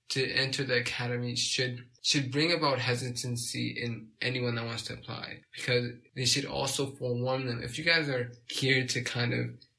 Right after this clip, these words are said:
stroke your egos, to, to kind of feel like you're important or something like that, so that, and so you're wanting to enter in so that you can kind of step on people,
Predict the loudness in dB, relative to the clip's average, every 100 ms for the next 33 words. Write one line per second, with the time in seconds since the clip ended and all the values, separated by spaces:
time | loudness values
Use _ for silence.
0 | _ _ 0 2 4 4 4 2 0 0
1 | 2 2 2 0 0 2 2 0 -4 -6
2 | -4 0 2 4 2 0 0 2 4 4
3 | 2 -2 -2 -4 0 2 2 2 0 0
4 | -2 -4 -2 -2 0 -2 -2 -4 -4 -4
5 | -4 -2 0 2 2 0 4 4 6 4
6 | 4 4 2 2 6 6 6 4 4 2
7 | 0 0 0 0 0 0 -2 -4 -2 -2
8 | 2 0 0